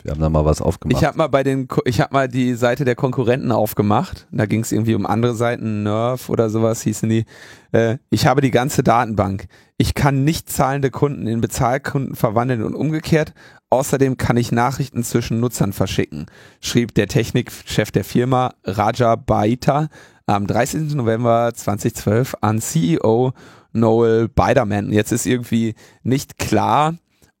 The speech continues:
Speaker 2: ob, ähm, was sie daraus gemacht haben. Also es scheint sich in diesem E-Mail-Archiv, äh, kein weitere Record darüber zu finden, ob sie jetzt vielleicht einfach hingegangen sind, gesagt haben, liebe Konkurrenz, hier habt ihr ein Problem.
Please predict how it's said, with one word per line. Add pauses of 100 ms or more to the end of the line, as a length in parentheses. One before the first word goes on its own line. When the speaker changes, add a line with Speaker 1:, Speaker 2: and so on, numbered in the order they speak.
Speaker 2:
ob, (140)
ähm, (560)
was
sie
daraus
gemacht
haben.
Also
es
scheint
sich
in
diesem
E-Mail-Archiv,
äh,
kein
weitere (600)
Record
darüber
zu
finden,
ob
sie
jetzt
vielleicht
einfach
hingegangen
sind,
gesagt
haben,
liebe
Konkurrenz,
hier
habt
ihr
ein
Problem.